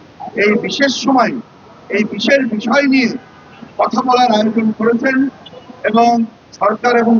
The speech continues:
দেশবাসীর দৃষ্টি আকর্ষণ করছেন, এই জন্য বিশেষভাবে তাকে ধন্যবাদ জানাই। আমার দ্বিতীয় বক্তব্য হচ্ছে, আমি ওনার কথা শুনলাম এবং এর আগেও এই বক্তব্য আমি পেয়েছি, আমি তার সাথে একাত্মতা প্রস্তাব।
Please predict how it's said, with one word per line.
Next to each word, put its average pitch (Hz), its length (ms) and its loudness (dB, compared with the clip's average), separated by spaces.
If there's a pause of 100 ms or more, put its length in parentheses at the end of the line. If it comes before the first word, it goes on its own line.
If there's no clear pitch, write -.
দেশবাসীর 240 600 -4
দৃষ্টি 196 260 -4
আকর্ষণ 226 420 -2
করছেন, 240 360 -2 (500)
এই 220 120 0
জন্য 226 160 2 (100)
বিশেষভাবে 233 500 -2
তাকে 226 240 -4
ধন্যবাদ 165 480 -6
জানাই। - 180 -14 (920)
আমার 233 220 -2
দ্বিতীয় 226 380 0
বক্তব্য 226 460 -2
হচ্ছে, 254 320 -2 (680)
আমি 220 200 0
ওনার 226 280 2
কথা 233 220 -4
শুনলাম 214 440 -2 (560)
এবং 214 260 -4
এর 220 200 2
আগেও 214 340 2 (560)
এই - 200 -2
বক্তব্য - 420 -6
আমি 214 200 -2
পেয়েছি, 220 480 -2 (580)
আমি 214 220 0
তার 226 320 0
সাথে 233 340 -2 (480)
একাত্মতা 233 500 -4
প্রস্তাব। - 380 -20